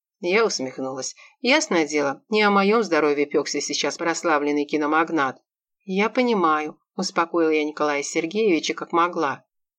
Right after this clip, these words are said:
«Рад, что вы». Но договорить Белохвостову я уже не дала. «Думаю, нам пора». Всё, чего мне хотелось в эту секунду, так это поскорее проникнуть в дом отморозков, выяснить, чего бы то мне это ни стоило, где находится Вика,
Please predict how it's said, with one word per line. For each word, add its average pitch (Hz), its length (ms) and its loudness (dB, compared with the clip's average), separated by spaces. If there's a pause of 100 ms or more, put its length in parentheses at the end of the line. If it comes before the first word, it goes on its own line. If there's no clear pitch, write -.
(120)
«Рад, 156 400 2
что 143 300 0
вы». 160 280 -2 (260)
Но 190 200 0
договорить 185 540 2
Белохвостову 160 800 0
я 185 220 0
уже 160 160 -2
не 170 140 2
дала. 175 460 -2 (320)
«Думаю, 180 540 0
нам 190 200 0
пора». 180 520 0 (420)
Всё, - 280 -4
чего 156 200 -4
мне 151 120 -2
хотелось 160 480 0
в - 40 0
эту 165 200 0
секунду, 170 600 0 (160)
так 214 220 2
это 214 160 0
поскорее 202 580 2
проникнуть 165 720 0
в 175 120 -4
дом 180 180 0
отморозков, 180 680 0 (240)
выяснить, 180 720 0
чего 180 260 2
бы 160 120 0
то 170 120 0
мне 165 240 4
это 165 140 2
ни 175 160 2
стоило, 185 640 2
где 208 260 2
находится 175 600 0
Вика, 208 400 -4